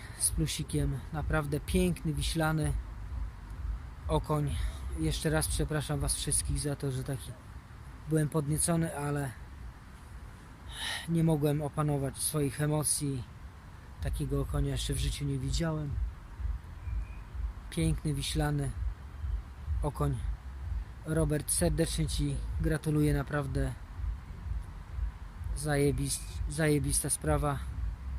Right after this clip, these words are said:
Bodajże w trzecim czy w czwartym rzucie, tuż pod mostem, e, łazienkowskim po stronie praskiej.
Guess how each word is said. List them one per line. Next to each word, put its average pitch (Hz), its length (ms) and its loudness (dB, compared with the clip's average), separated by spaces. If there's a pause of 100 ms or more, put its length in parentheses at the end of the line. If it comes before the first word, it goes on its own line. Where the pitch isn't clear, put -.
(600)
Bodajże 156 380 4
w - 80 0
trzecim 190 400 2
czy 160 120 2
w - 40 2
czwartym 170 420 4
rzucie, 151 400 2 (580)
tuż 196 200 -2
pod 151 200 0
mostem, 151 540 2 (1400)
e, 139 340 4
łazienkowskim 147 920 4 (500)
po 147 80 0
stronie 139 340 2
praskiej. 135 440 0